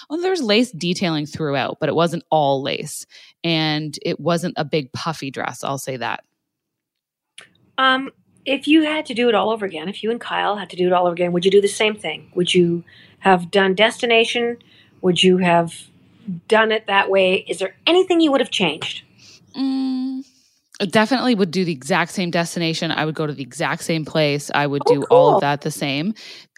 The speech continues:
Speaker 1: I would maybe change the dress. And I thought that I was, uh, for how much wedding dress can cost, I went very, I went low. I went affordable because I thought, "I'm only gonna wear this for eight hours." Even still,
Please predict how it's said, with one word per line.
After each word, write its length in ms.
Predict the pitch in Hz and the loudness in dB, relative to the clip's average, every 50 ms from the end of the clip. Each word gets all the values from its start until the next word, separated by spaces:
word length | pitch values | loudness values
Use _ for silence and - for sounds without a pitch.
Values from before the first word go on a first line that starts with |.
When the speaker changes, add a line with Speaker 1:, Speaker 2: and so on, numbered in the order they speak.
| _ | _
Speaker 1:
I 120 | 190 202 208 | 2 2 2
would 280 | 190 196 240 269 220 | 4 2 2 2 2
maybe 320 | 233 220 202 208 190 220 208 | 2 0 0 2 2 0 0
change 300 | - - 196 190 175 170 | 0 0 0 0 0 -2
the 100 | 175 151 | -2 0
dress. 320 | - 151 151 190 233 - - | 2 2 2 2 2 0 -2
And 100 | - 190 | 0 0
I 80 | 180 180 | 0 -2
thought 280 | - - 185 185 - | 0 0 0 0 2
that 100 | - 240 | 2 2
I 100 | 254 240 | 4 4
was, 160 | 233 220 208 - - - | 4 2 -2 -2 -2 -2
uh, 80 | 160 - - 185 | -2 -2 0 -4
for 480 | - - 226 214 240 262 277 294 - - | 2 4 6 8 8 8 6 4 2 0
how 160 | - - 220 214 | 0 0 0 2
much 200 | 202 202 202 - | 2 2 0 0
wedding 220 | 180 170 175 175 | 0 0 0 -2
dress 240 | 151 165 156 156 - | -2 -2 -4 -4 -6
can 320 | - - - 160 151 156 | -12 -8 -6 -4 -4 -4
cost, 540 | 147 - - 135 127 139 185 247 - - - - - | -6 -6 -4 -2 -2 0 -2 -2 -4 -8 -10 -4 0
I 180 | 165 165 190 208 | 2 4 4 4
went 320 | 202 202 190 196 196 - _ _ _ _ | 2 2 0 -2 -4 -6 _ _ _ _
very, 280 | - 180 165 156 156 151 - | -2 -2 0 0 -2 -2 0
I 140 | 156 170 185 | 0 2 4
went 200 | 214 208 - - | 4 4 2 0
low. 280 | - 147 147 135 - - | 0 0 0 0 0 0
I 160 | - - 165 | 0 2 2
went 180 | 214 214 190 - | 2 2 0 -2
affordable 720 | 170 - - - 165 165 165 170 156 160 160 160 160 160 - - - - - - | -6 -8 -2 0 0 2 2 2 2 2 2 2 2 0 -2 -10 -18 -20 -10 -6
because 220 | - 180 196 185 170 | -2 0 2 2 2
I 160 | 165 160 175 | 2 0 2
thought, 240 | - 170 170 156 - - | 2 2 2 2 0 -2
"I'm 160 | - 175 185 | -2 0 0
only 120 | 180 180 180 | 0 0 0
gonna 140 | 170 160 147 | 0 -2 -2
wear 160 | 147 143 147 | -2 -4 -4
this 140 | - 143 - | -6 -8 -8
for 120 | - - | -6 -4
eight 160 | 147 151 139 | -2 -2 -2
hours." 380 | 139 135 139 147 156 175 190 - - - - - _ - | -2 -2 -2 -2 -2 -2 -2 -4 -8 -16 -20 -20 _ -4
Even 480 | 226 214 220 202 214 220 214 208 208 | -2 -2 -2 -2 -2 -2 -4 -4 -6
still, 560 | - - - - - 147 123 - - - - | -8 -12 -12 -8 -6 -6 -6 -6 -8 -12 -14